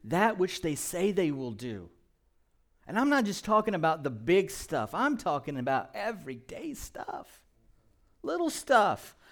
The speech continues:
that we consistently follow through with. Those people who live that way, they are a breath of fresh air.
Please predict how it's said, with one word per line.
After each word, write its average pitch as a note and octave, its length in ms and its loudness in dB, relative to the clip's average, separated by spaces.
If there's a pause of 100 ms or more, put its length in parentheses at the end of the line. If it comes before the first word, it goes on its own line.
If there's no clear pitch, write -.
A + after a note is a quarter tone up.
that G#3+ 180 4
we A#3 140 0
consistently A3+ 840 2
follow A3 380 6
through B3 320 -2
with. E3+ 280 4 (180)
Those C4+ 500 8
people G3 560 2
who A3 160 2
live A3 400 10
that A3 260 8
way, G#3 320 8
they F#3+ 180 6
are F3+ 220 4
a D#3 80 6
breath F#3 380 4
of C3+ 100 -4
fresh D3 340 -2
air. C#3 300 -2